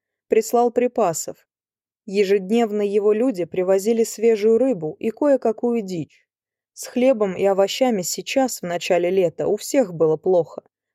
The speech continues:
поэтому рыбой в основном и питались. Здесь же, возле Рериковой лежанки, Ваята к своему удовольствию застал и Унимилу.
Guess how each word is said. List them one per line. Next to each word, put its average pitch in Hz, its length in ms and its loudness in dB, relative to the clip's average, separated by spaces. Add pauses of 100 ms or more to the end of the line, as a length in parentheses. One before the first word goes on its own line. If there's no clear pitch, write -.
поэтому 262 520 2
рыбой 214 300 4
в 175 60 -6
основном 170 520 -6
и 196 100 -8
питались. 160 720 -4 (800)
Здесь 202 460 0
же, 160 300 -4
возле 220 440 2
Рериковой 196 500 0
лежанки, 202 720 -2
Ваята 226 500 0
к - 60 -16
своему 220 440 0
удовольствию 240 720 0
застал 196 520 -2
и 214 160 -2
Унимилу. 208 680 -2